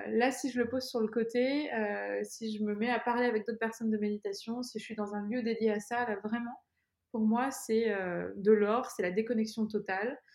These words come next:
Euh, c'est ce qu'il me faut pour, euh, arriver à méditer. Et donc, j'ai découvert,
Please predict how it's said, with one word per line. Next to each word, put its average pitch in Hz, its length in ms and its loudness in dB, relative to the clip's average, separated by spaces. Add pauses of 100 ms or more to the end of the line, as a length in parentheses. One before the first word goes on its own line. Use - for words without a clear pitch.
(340)
Euh, 185 220 -6
c'est 196 140 -4
ce 220 80 -8
qu'il 214 140 0
me 208 80 0
faut 254 340 -2
pour, 220 320 0
euh, 175 180 -4 (160)
arriver 202 340 -4
à 214 80 -2
méditer. 180 420 -10 (320)
Et 214 60 2
donc, 226 140 0
j'ai 220 100 2
découvert, 220 560 0